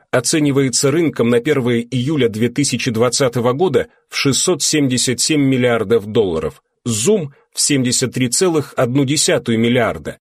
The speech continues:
Pinterest в тринадцать целых девять десятых миллиарда долларов. Skype и LinkedIn были приобретены Microsoft в две тысячи одиннадцатом и две тысячи шестнадцатом годах, соответственно,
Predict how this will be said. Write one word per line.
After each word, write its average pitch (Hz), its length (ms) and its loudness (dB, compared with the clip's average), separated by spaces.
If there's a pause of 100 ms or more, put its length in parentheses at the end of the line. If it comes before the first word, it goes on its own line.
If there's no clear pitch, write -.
(140)
Pinterest 139 560 0 (200)
в - 100 -20
тринадцать 143 580 0
целых 143 400 0
девять 135 320 0
десятых 135 540 0
миллиарда 113 440 2
долларов. 107 560 0 (240)
Skype 127 480 0 (160)
и 127 160 2
LinkedIn 139 800 -2 (160)
были 135 320 0
приобретены 123 840 0
Microsoft 127 840 0
в 101 100 -6
две 113 220 0
тысячи 139 400 -2
одиннадцатом 127 640 0
и - 20 0
две 110 200 -2
тысячи 123 420 -2
шестнадцатом 117 720 0
годах, 135 380 0
соответственно, 160 840 0